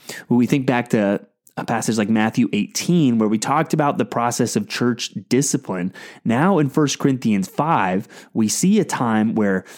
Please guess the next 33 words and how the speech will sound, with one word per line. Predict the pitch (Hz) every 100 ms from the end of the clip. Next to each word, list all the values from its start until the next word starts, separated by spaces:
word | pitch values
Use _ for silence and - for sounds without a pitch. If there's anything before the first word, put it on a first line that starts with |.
| -
now | 110 117 151
that's | 127 123
being | - 123 107
put | 101 127 113 -
to | -
practice, | - 120 120 113 117
or | 113 101
at | 110
least | 113 117 -
Paul | 120 113
is | 110 101
instructing | 95 - - - 175 170 - 165 131
them | 104 95 92
to | -
put | - - 135 - - - -
it | 127 123
into | 107 104
practice, | - 98 - 101 -
'cause | 110
there | - 117 151 -
is | 131 139 147
a | 120
member | 110 120 151 147
in | 131 127
the | 113
church | - 147 156 -
there | 135
that | 139 127
is | 113
in | 113 107 104
clear | - - - 151 202 175 127 110 - -
sexual | - - 151 - 147 131 113 -
sin, | - - 143 143 92